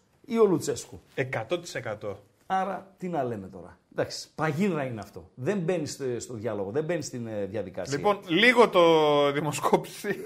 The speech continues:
Speaker 1: Ε, ο Μπαλαντέρ γράφει, ε, για τον Εκόνγκ, λέει, παιδιά, ε, να διαβάσω το μήνυμα πρώτο
Speaker 2: Ναι.
Speaker 1: του, με Μπαλαντέρ.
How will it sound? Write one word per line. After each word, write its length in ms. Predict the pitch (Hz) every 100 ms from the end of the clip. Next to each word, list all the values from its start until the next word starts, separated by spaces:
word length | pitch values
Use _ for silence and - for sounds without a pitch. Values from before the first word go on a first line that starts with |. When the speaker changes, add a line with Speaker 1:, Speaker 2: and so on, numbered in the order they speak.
| -
Speaker 1:
Ε, 440 | 147 139 139 131 131 _ _
ο 140 | - 180
Μπαλαντέρ 680 | 143 175 180 170 131 247 247
γράφει, 640 | 175 247 - 147 123 -
ε, 580 | 156 147 147 147 139 135
για 220 | 131 160
τον 180 | 160 160
Εκόνγκ, 340 | 147 - 214 180 -
λέει, 420 | 175 233 - - _ _
παιδιά, 540 | 165 131 196 196 107 - - 180 -
ε, 40 |
να 120 | 160
διαβάσω 260 | 143 151 175
το 60 |
μήνυμα 240 | 151 143 123
πρώτο 260 | 127 104 113
Speaker 2:
Ναι. 160 | 120
Speaker 1:
του, 60 | 110
με 140 | 110
Μπαλαντέρ. 420 | 104 110 104 104